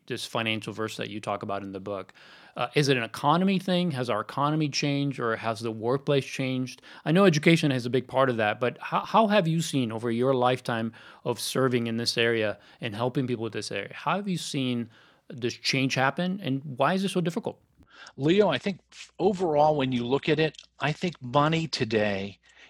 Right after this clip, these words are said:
Speaker 2: is a much more precious asset than it's been in a long, long time.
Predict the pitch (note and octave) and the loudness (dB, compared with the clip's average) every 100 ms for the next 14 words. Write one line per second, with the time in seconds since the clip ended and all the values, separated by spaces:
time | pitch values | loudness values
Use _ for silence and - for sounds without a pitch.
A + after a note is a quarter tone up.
0 | - C3 A#2+ A#2 A#2 C3 D3 - C#3 B2+ | -4 -2 0 -2 -2 -4 -6 -6 -2 -2
1 | B2 - - C3+ C3 C#3+ - - A#2 A2+ | -4 -6 -2 -2 0 -2 -4 -2 0 0
2 | - G2+ F#2+ - _ _ _ A#2+ A#2 A#2 | -2 -2 -4 -8 _ _ _ 0 2 0
3 | - B2+ A#2+ A#2 A2+ G#2+ G#2+ G#2 G#2 F#2 | -2 0 0 0 0 2 2 0 -4 -6
4 | - E2+ F2 | -8 -10 -12